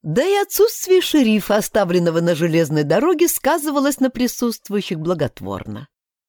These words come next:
Оставили бы его там насовсем, а? «Да чего жуткий тип!»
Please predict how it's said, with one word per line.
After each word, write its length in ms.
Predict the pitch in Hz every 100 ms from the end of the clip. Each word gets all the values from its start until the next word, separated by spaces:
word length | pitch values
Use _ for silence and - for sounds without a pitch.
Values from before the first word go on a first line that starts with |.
| _ _ _
Оставили 600 | 202 - - 523 285 156
бы 140 | 139
его 160 | 135 135
там 260 | - 120
насовсем, 600 | 120 - 131 - 117 101
а? 140 | 156 320 _ _ _ _ _ _ _ _ _ _ _ _ _ _ _
«Да 120 | 175 -
чего 480 | - 233 - 466
жуткий 640 | 403 - 294 277 - - 247 _
тип!» 400 | - 151 110 -